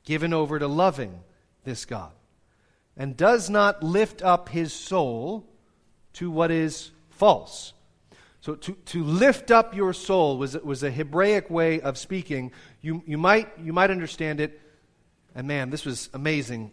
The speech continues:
I thought this was amazing when I first read it. Could be understood as to cultivate your appetite. Okay? To lift up your soul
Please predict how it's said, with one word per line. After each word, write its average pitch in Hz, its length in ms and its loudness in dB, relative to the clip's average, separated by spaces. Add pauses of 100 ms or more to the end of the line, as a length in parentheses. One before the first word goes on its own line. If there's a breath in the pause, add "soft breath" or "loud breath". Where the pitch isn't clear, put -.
I 117 80 -12
thought 143 160 -8
this 120 140 -10
was 123 100 -8
amazing 123 360 -6
when 113 100 -10
I 107 60 -12
first - 260 -12
read 113 140 -8
it. 104 100 -14 (480 soft breath)
Could 214 180 -4
be 208 140 0
understood 180 400 0
as 139 180 -6 (140)
to 143 160 -10 (100)
cultivate 170 840 -4
your 127 260 -8
appetite. 104 800 -10 (1120)
Okay? 147 200 -18 (560)
To 131 120 -12
lift 175 400 -4
up 165 220 -4
your 135 140 -8
soul 104 600 -8